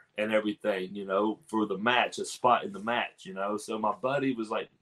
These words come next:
messing with it, making sure it was good and all that stuff. And the whole time, my kids and my wife was in Tennessee doing play camp. And they go there for, like, six days and they learn to play. Like, last year it was Peter Pan.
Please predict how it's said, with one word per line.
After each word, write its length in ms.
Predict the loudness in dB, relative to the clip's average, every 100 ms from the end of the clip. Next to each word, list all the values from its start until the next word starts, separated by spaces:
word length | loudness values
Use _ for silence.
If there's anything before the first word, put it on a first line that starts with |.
| -6
messing 440 | -2 -2 -4 -4
with 240 | -2 -2 -2
it, 120 | -8
making 260 | -8 -8 -8
sure 220 | -2 -2
it 100 | -2
was 140 | -8
good 320 | -4 0 0
and 100 | 2
all 160 | 2 2
that 220 | 2 0
stuff. 420 | -2 0 0 -2 -10 -20 _ _ 2
And 320 | 2 4 2
the 80 | 2
whole 520 | 0 -2 0 2 2
time, 600 | 0 0 2 4 4 2 -8 -20 _ 0
my 200 | 2 2
kids 500 | 8 8 8 4 -2
and 100 | 2
my 80 | 0
wife 380 | 0 0 0
was 160 | 0 -2
in 140 | -2
Tennessee 680 | -2 -2 -2 -4 -2 0 2
doing 300 | 6 6 4 -6
play 380 | 4 6 6 4
camp. 460 | 0 -6 -6 _ -20 _ _ 0
And 460 | 4 4 4 2 -2 0
they 140 | 0
go 260 | 2 2 4
there 220 | 2 2
for, 140 | 0
like, 180 | -4 -4
six 380 | -8 -8 -8 -4
days 480 | 6 8 8 4 -4
and 100 | -4
they 80 | -2
learn 320 | 4 4 4
to 80 | 0
play. 400 | 0 2 2 0
Like, 200 | -4 0
last 440 | 4 4 0 -6
year 160 | 0 0
it 60 | 0
was 100 | -12
Peter 380 | -2 -2 -2
Pan. 540 | -6 -4 -2 0 0